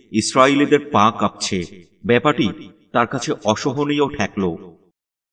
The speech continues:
তিনি তালুতের কাছে জালুতের উচিত জবাব দেওয়ার জন্য অনুমতি প্রার্থনা করেন। তালুত বলেন, "তুমি তো অনভিজ্ঞ যুবক, কাজেই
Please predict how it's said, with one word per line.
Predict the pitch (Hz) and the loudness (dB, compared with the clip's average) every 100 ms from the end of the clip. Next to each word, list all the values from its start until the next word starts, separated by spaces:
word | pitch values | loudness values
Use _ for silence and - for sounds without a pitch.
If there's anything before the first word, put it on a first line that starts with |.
| _ _ | _ _
তিনি | 139 135 | 2 4
তালুতের | 123 120 139 123 | 6 6 4 0
কাছে | 147 - 117 - 110 _ 104 | 0 -2 -2 -4 -16 _ 0
জালুতের | 113 110 127 160 - 107 | 2 4 2 0 0 -2
উচিত | 107 147 131 101 | 0 0 0 2
জবাব | 95 117 104 | 4 4 4
দেওয়ার | 123 123 | 4 4
জন্য | 127 127 | 2 -2
অনুমতি | 123 101 98 117 131 113 | -2 0 0 0 -2 -4
প্রার্থনা | - 98 95 - 98 | -2 -2 -2 -4 -4
করেন। | - 95 85 90 87 _ - | 0 0 0 -6 -18 _ 0
তালুত | 104 104 98 | 2 4 2
বলেন, | 107 113 110 117 123 - _ - | 4 4 2 -6 -16 -20 _ -2
"তুমি | 131 151 | 0 4
তো | 170 | 4
অনভিজ্ঞ | 156 98 113 131 139 185 131 | 4 4 4 4 2 0 0
যুবক, | 107 92 98 101 95 - _ - | 2 2 2 0 -10 -18 _ 0
কাজেই | 117 104 143 | 0 2 0